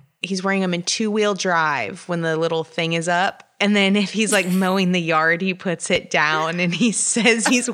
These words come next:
Speaker 1: in four-wheel drive. And so
Speaker 2: I can't.
Speaker 1: yeah.
Speaker 2: I cannot with that.
Speaker 1: <laughs> I'm b-, I've been
Speaker 2: I cannot
Speaker 1: thinking
Speaker 2: with
Speaker 1: about
Speaker 2: that.
Speaker 1: going
Speaker 2: That
Speaker 1: to Costco in 'em in four-wheel drive, so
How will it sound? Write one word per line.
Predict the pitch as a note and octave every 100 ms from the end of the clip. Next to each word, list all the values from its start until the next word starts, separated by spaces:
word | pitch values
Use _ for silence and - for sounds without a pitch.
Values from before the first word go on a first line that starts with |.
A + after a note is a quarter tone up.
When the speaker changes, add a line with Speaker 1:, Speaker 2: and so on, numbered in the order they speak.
| -
Speaker 1:
in | C4+ G#3+
four-wheel | F#3+ G3+ G3+ G#3 A3 A#3 B3
drive. | B3 A#3+ C4 D#4 - E4 - - _ - - - - - - - - - -
And | B3 B3+ B3+
so | - C#4
Speaker 2:
I | A#3 A#3 A3+ C4+
can't. | A3+ F4
Speaker 1:
yeah. | E4 C4+ G3 F3
Speaker 2:
I | A#3+
cannot | C4 F#4 E4 C#4 C4 B3 A3+ -
with | A3+ G#3
that. | F3 E3 - -
Speaker 1:
<laughs> | - - - - -
I'm | A#3 B3 A#3
b-, | B3 -
I've | A3 G3
been | B3+
Speaker 2:
I | C4 B3+
cannot | A#3
Speaker 1:
thinking | A3+ A3
Speaker 2:
with | G3+
Speaker 1:
about | F3+ D#3+
Speaker 2:
that. | E3+
Speaker 1:
going | F#3 F#3+
Speaker 2:
That | E3+
Speaker 1:
to | E3+
Costco | E3 - D#3+ D#3+
in | F3
'em | F3+ F#3+ - -
in | F3
four-wheel | - F3 D#3 D3+
drive, | D#3+ D3+ - -
so | - -